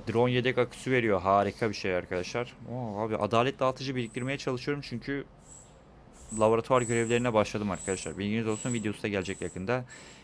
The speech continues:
İşte Dragunov'umuz var arkadaşlar. Altmışıncı seviyede bize Dragunov veriyor.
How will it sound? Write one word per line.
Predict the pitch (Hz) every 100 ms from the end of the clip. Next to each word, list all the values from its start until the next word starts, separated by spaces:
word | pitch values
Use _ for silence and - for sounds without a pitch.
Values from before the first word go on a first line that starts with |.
| -
İşte | 117 - 139 135 127 -
Dragunov'umuz | 110 107 107 113 110 107 107 98 98
var | 104
arkadaşlar. | 90 78 87 90 117
Altmışıncı | 107 - - - 131 131
seviyede | 143 135 120 113 120
bize | 101 107 85
Dragunov | 98 101 117 131 135
veriyor. | 139 139